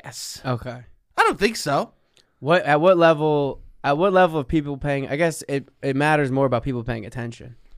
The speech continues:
Speaker 1: Yeah.
Speaker 2: 'Cause, like, the jackass people, if you just do that, does that get you ass? No.
Speaker 1: Yeah, I
Speaker 2: But
Speaker 1: think
Speaker 2: people pay,
Speaker 1: you're
Speaker 2: like,
Speaker 1: on T V, yeah.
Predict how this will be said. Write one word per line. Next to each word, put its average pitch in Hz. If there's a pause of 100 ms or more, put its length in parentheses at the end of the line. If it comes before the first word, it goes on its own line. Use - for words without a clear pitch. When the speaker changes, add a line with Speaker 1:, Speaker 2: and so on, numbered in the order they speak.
(140)
Speaker 1:
Yeah. 156 (760)
Speaker 2:
'Cause, 127
like, 120
the 123
jackass 139
people, 117
if 123
you 143
just 127
do 135
that, 120 (340)
does 120
that 117
get 135
you 160
ass? 165
No. 117 (800)
Speaker 1:
Yeah, 285
I 160
Speaker 2:
But 147
Speaker 1:
think 135
Speaker 2:
people 139
pay, 135
Speaker 1:
you're 240
Speaker 2:
like, 220
Speaker 1:
on 170
T 214
V, 190
yeah. 165